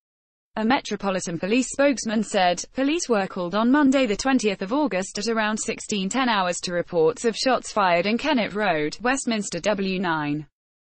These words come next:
Officers and armed officers attended.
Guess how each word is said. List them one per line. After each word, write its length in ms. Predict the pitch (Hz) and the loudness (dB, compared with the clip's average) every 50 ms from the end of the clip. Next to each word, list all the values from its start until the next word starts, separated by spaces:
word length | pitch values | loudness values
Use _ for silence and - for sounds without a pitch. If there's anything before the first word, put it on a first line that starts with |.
| _ _ _ _ _ | _ _ _ _ _
Officers 540 | 254 277 277 - 269 - - 196 180 175 202 | -4 -2 0 -2 -2 0 0 -2 -2 -2 -2
and 100 | 220 220 | -2 0
armed 220 | 220 233 220 202 | 0 0 0 0
officers 520 | 196 175 - - 175 - - 185 185 196 220 | -2 -2 -2 -4 -10 -8 -6 -6 -2 -2 -2
attended. 580 | 208 - 208 208 196 190 156 156 143 139 - | -2 -2 -2 -2 -2 -2 -2 -4 -4 -6 -10